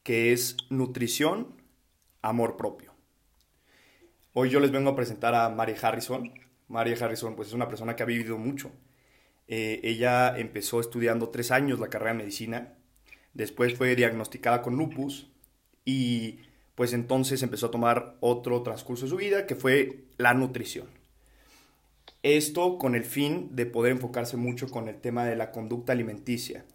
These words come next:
Ella nos va ahorita a hablar un poco de eso. Y además,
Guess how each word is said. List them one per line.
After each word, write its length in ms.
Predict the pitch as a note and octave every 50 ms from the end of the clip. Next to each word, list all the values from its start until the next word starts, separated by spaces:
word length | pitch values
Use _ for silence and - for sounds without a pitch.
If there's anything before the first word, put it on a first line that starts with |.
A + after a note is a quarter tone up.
| _ _ _ _
Ella 320 | - A2 A2+ A2 A#2+ A#2+ A2+
nos 160 | A2+ A2 A#2
va 400 | A#2 A#2+ A#2+ A#2+ A#2+ - - - -
ahorita 340 | A2 G#2+ G#2+ A2+ A2+ - A#2
a 20 |
hablar 140 | A2+ A2 A2
un 120 | A2+ A2
poco 240 | - A#2 A2+ - A#2
de 100 | A2+ B2
eso. 340 | B2 A#2+ - A#2 B2 - - - - _ _ _ _ _ _ _ _ _ _ _ _ - - - - _ _ -
Y 180 | D3+ E3 F3
además, 640 | E3+ C#3+ B2 A#2+ B2 B2 B2 B2+ B2+ - - -